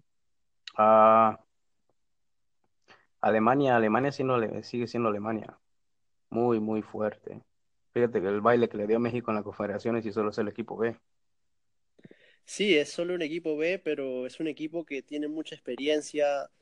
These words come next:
Speaker 2: eh, es fuerte en torneos juveniles, es campeón juvenil.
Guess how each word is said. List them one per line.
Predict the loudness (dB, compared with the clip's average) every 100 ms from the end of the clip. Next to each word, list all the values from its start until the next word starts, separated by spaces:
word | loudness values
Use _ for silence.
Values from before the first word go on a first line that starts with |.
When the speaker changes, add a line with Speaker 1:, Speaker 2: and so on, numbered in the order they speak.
| _ _ _
Speaker 2:
eh, | -8 -6 -4 -4 -6 -8 -16 -10
es | -10
fuerte | 2 4 4 4 0 0 -2
en | -6 -4
torneos | -4 -2 -2 -2
juveniles, | -4 -2 -2 -2 -2 -2 -6 -12 -14 0 2
es | 2
campeón | -2 -8 -2 0 0 -2
juvenil. | -6 -6 -4 -2 -2 -4